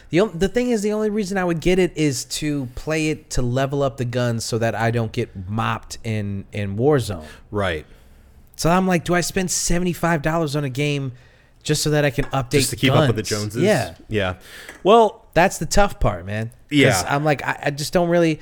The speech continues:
Speaker 1: uh, and, and, and also the fact of the matter is, I got a lot of games that I need to play before
Speaker 2: Mm-hmm.
Speaker 1: I jump back into,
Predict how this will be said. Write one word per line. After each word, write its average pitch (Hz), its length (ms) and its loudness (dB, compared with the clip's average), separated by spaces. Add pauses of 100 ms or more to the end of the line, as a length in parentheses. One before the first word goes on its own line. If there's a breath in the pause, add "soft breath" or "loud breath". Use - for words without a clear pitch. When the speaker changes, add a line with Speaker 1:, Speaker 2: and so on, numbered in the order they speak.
(180 loud breath)
Speaker 1:
uh, - 100 -6 (100)
and, 233 180 4
and, 247 160 2
and 254 220 4
also 302 320 6
the 190 100 0
fact - 320 -6
of 185 40 -2
the 170 60 -4
matter 170 280 0
is, 160 200 2
I 180 140 -2
got - 300 -2
a 135 60 0
lot 127 220 4
of 110 60 -2
games 107 240 -2
that 101 140 -6
I 104 40 -4
need 101 140 -4
to 95 80 -8
play 98 200 -4
before 151 240 -2
Speaker 2:
Mm-hmm. 113 60 2
Speaker 1:
I 107 40 -2
jump 117 240 0
back 117 200 0
into, 101 540 -4